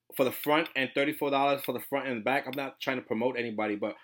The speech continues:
on eBay, there's people making their own custom shirts, which, yes, it's illegal,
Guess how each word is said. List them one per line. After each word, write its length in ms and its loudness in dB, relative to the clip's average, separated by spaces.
on 160 -4
eBay, 340 4
there's 160 0
people 240 -6
making 380 0
their 160 -2
own 340 0
custom 320 -4
shirts, 500 -4
which, 480 -4
yes, 300 2
it's 200 -12
illegal, 560 -2